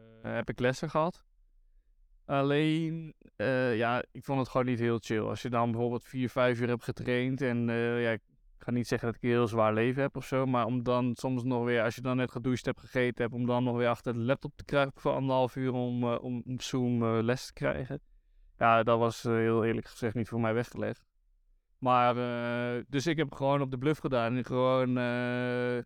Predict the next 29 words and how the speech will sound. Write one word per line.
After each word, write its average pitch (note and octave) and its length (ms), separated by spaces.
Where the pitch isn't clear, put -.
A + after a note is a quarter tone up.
ja, A#2+ 300
gewoon B2+ 460
geprobeerd, C3+ 680
veel C#3+ 220
fouten C#3+ 380
gemaakt B2 360
en C3 120
we B2 80
zullen B2+ 220
me B2+ 80
wel B2 200
vaak B2+ 280
aangekeken, B2 640
eh, B2 240
hebben B2 260
van, B2 180
"Wat B2 140
zeg B2+ 160
jij C3+ 200
nou B2 180
in A#2 60
godsnaam?" A#2+ 480
Maar, A#2 600
eh, A#2+ 60
ja, B2+ 120
op B2 100
die D3 120
manier C#3 220
heb B2+ 120